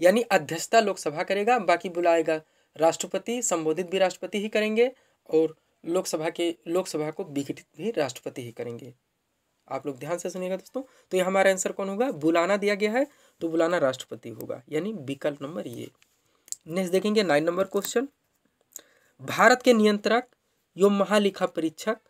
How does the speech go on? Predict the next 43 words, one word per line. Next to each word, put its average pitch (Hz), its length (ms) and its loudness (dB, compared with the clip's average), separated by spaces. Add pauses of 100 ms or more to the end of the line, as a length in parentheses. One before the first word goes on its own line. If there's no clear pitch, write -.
(240)
की 202 100 0
नियुक्ति 185 320 -2
कौन 147 200 0
करता 135 260 -2
है? 151 60 -2
नियंत्रक 165 520 -2
एवं 147 100 -4
महालेखा 143 400 -6
परीक्षक 143 340 -10
दिया 175 220 -4
गया 180 140 -2
है 180 60 -6
दोस्तों। 185 300 -8 (480)
तो 170 80 -4
नियंत्रक 208 460 2
एवं 208 80 0
महालेखा, 202 400 -2 (100)
लेखा 190 260 -2
परीक्षक 190 360 -10
की 196 100 -10
नियुक्ति 190 240 -8
कौन 190 160 -6
करता 190 260 -4
है? 302 140 -4 (220)
भारत 156 300 -2
के 247 180 -4 (720)
राष्ट्रपति, 170 580 -4 (120)
यानी 175 180 0
विकल्प 170 560 -4
नंबर 151 200 -4
बी 160 240 -4
हमारा, 135 300 -6 (180)
यहाँ 147 180 -6
पे 156 100 -8
हमारा 139 240 -4
आंसर 135 200 -4
होगा। 196 180 -6 (720)
भारत 202 320 4
के 220 80 8
नियंत्रक 185 460 -4 (120)
एवं 160 280 0 (180)
महालेखा 165 640 -2
परीक्षक 151 420 -8